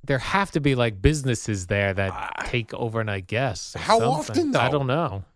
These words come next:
Speaker 2: You would think you need that place sixty percent full every day?
Speaker 1: Y-, you would think so, yeah,
Speaker 2: As
Speaker 1: in order to
Speaker 2: opposed
Speaker 1: make
Speaker 2: to
Speaker 1: money.
Speaker 2: two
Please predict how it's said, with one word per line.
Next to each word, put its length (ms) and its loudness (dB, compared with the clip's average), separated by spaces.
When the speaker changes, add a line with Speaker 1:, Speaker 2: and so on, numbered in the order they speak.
Speaker 2:
You 160 -2
would 160 0
think 220 -2
you 80 -2
need 160 0
that 220 0
place 340 -2
sixty 400 -6
percent 380 -6
full 240 0
every 280 0
day? 440 0
Speaker 1:
Y-, 80 -8
you 180 -6
would 120 0
think 180 0
so, 200 0
yeah, 140 2
Speaker 2:
As 140 2
Speaker 1:
in 60 0
order 80 0
to 40 8
Speaker 2:
opposed 160 2
Speaker 1:
make 160 0
Speaker 2:
to 40 -10
Speaker 1:
money. 180 -2
Speaker 2:
two 200 6